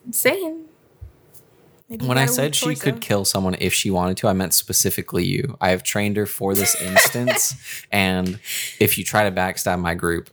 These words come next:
Speaker 2: she will
Speaker 1: Agent
Speaker 2: assassinate you.
Speaker 1: forty-seven me. Great.
Speaker 2: Yeah.
Speaker 1: Got it.
Speaker 2: Um,
Speaker 1: I'll <laughs> make sure to stay away from you then.
Speaker 2: <laughs>
Speaker 1: Honestly, no, that's, that's probably not true. I was gonna say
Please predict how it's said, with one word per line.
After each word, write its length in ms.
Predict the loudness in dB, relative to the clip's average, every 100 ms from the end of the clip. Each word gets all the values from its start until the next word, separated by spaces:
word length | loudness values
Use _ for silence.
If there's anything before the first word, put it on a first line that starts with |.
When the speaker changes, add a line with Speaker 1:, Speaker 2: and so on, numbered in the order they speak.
| -4
Speaker 2:
she 260 | -2 0
will 480 | 0 0 0 -2 -8 _ _ _
Speaker 1:
Agent 120 | -4
Speaker 2:
assassinate 560 | 0 0 0 -2 -2 -2
you. 60 | 0
Speaker 1:
forty-seven 260 | -2 -2 -4
me. 220 | -6 -6 -4
Great. 360 | -2 -2 -6 -4
Speaker 2:
Yeah. 300 | -2 0 -2
Speaker 1:
Got 240 | -4 -4
it. 180 | -4 -6 -4
Speaker 2:
Um, 800 | -2 0 0 -2 -2 -2 -4 -8 _ -6
Speaker 1:
I'll 420 | -2 0 -2 0 -2 -2 -8 -18 -20
<laughs> 460 | _ _ -6 -4
make 280 | -2 -2 -2
sure 200 | -2 -2
to 100 | -2
stay 200 | -2 -2
away 220 | 0 -2
from 180 | -4 -4
you 140 | -2
then. 340 | -2 0 0 -2 _ _ -20 -20 -20 -10
Speaker 2:
<laughs> 60 | -2 0 0 -2 -8 -10 -12 -18 -20 0
Speaker 1:
Honestly, 640 | 2 2 0 0 -2 -2 -10 -14 -14 -14 -4
no, 340 | -2 0 -2 -2
that's, 260 | 0 0
that's 200 | 0 -4
probably 220 | -4 -2
not 180 | -2 -4
true. 280 | -4 -2 0
I 80 | 0
was 100 | 0
gonna 200 | -2 -2
say 440 | 0 0 -2 -4